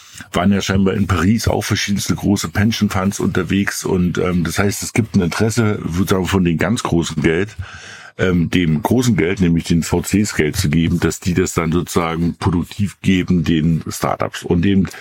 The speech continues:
es gibt, ähm, einmal, ähm, Polychain hat einen neuen Fonds aufgesetzt, den vierten, über, ähm, eigentlich sollen es vierhundert Millionen werden, aktuell sind's zweihundert. Und ich glaube, äh, Coinfund hat irgendwie auch, ähm,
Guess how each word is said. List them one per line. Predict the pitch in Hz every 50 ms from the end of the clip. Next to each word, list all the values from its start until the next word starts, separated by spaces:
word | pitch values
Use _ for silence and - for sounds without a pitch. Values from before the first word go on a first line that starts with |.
| - - - - - - -
es | 120 113 -
gibt, | - 139 127 - -
ähm, | - 113 110 104 113
einmal, | 120 113 120 120 110 104 104 101 95 95 -
ähm, | 101 95 92 90 82 -
Polychain | - 127 156 165 143 - - 165 156 151
hat | 151 -
einen | - 143
neuen | 135 135 143 139
Fonds | - - 151 143 135
aufgesetzt, | - - - - 135 127 135 131 127 - - - -
den | 95 92
vierten, | - - - 127 123 135 127 110 - 156 180 -
über, | 113 90 92 98 95 95 95 92 92 -
ähm, | - 95 90 92
eigentlich | - 104 131 123 -
sollen | 131 117 110
es | -
vierhundert | - - 139 135 127 123 107
Millionen | 117 110 113 135 143 131
werden, | 135 127 127 127 131 127 - - - - - - - - -
aktuell | 113 107 110 - - - 104 107 98
sind's | 95 101 95 - - -
zweihundert. | - - - 117 117 113 127 127 120 113 113 110 - - - - - - - - - - - - - -
Und | 143 127 120 120 120 113 107 -
ich | 113 - -
glaube, | - 92 90 92 98 95 92 101 -
äh, | - 98 95 92
Coinfund | - - - 101 95 104 110 104 - - 107 92 95 90 95 92
hat | 95 -
irgendwie | - - 92 87 90 87 -
auch, | - - - - - - -
ähm, | 82 82 85 80 85 85 82 80 - - - 78 80 82 73